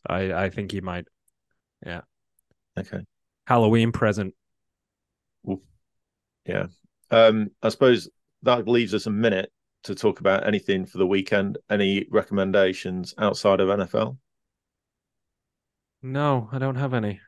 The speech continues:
Speaker 1: You? Oh, I'm gonna watch
Speaker 2: Uh,
Speaker 1: the, some ice hockey tonight, actually.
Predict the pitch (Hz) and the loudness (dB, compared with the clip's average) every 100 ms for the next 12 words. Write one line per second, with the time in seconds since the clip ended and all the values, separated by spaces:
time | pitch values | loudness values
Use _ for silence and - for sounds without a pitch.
0 | _ - 135 202 _ _ _ - 185 175 | _ 0 2 2 _ _ _ 2 4 4
1 | 160 165 196 180 180 123 160 165 165 143 | 2 4 4 8 8 8 4 6 6 4
2 | 151 160 226 - 165 113 110 104 90 - | 2 2 2 0 -2 -2 -4 -6 -6 -6
3 | 101 - 95 | -6 -4 -4